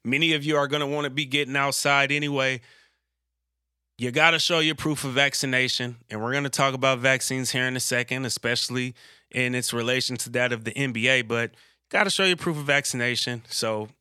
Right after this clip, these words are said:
or you gotta have a negative to-, covid test within forty-eight hours or something like that. But,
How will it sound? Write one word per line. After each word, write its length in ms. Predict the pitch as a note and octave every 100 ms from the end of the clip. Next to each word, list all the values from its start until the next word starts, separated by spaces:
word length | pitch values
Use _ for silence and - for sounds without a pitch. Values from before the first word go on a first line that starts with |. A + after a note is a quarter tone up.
| _ _ _ -
or 120 | D3+
you 100 | D3
gotta 200 | D3+ C#3
have 160 | D3
a 40 | C#3
negative 320 | C#3+ C3+ B2
to-, 240 | - C#3+ C3
covid 420 | - D3+ B2 A2
test 280 | B2+ G#2+ -
within 520 | A2 B2 A#2+ A2+ G#2+ - _ _ _ _ _
forty-eight 640 | - F3 D#3+ C3+ C3 B2+ A#2
hours 360 | A#2 G#2+ G2+
or 60 | F#2+
something 340 | - G2+ F#2+
like 220 | G2+ F#2+
that. 240 | - G2 F#2
But, 280 | A#2 A2+